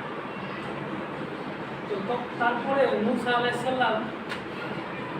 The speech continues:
খিজির আলাইহিস সালামের কাছে একটা আবদার রাখলেন।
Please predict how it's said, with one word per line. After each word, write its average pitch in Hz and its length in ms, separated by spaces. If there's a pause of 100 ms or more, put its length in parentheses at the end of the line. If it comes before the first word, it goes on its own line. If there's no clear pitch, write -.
(580)
খিজির 214 280
আলাইহিস 247 280
সালামের 240 400
কাছে - 200
একটা 220 140
আবদার 247 440
রাখলেন। - 300